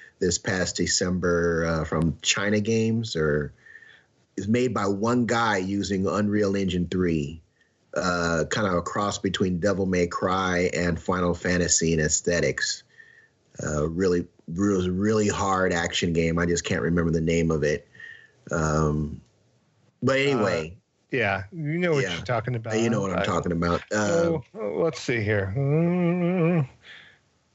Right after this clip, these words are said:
Speaker 2: on the fly, on the fly. Let's see here. No, no, w-, w-,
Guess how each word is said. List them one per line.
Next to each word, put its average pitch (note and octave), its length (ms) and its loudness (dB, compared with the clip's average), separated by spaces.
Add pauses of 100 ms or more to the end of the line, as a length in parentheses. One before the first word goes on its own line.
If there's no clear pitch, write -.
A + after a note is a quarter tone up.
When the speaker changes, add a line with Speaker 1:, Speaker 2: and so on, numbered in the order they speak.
(140)
Speaker 2:
on B2+ 200 0
the C3 60 -2
fly, B2 480 0
on A2+ 160 -2
the A2+ 80 -4
fly. G#2+ 580 -2
Let's G#2+ 160 -4
see - 260 -8
here. - 380 -8 (240)
No, - 360 -6 (600)
no, D#3 140 0
w-, D3+ 220 0
w-, D#3 280 -8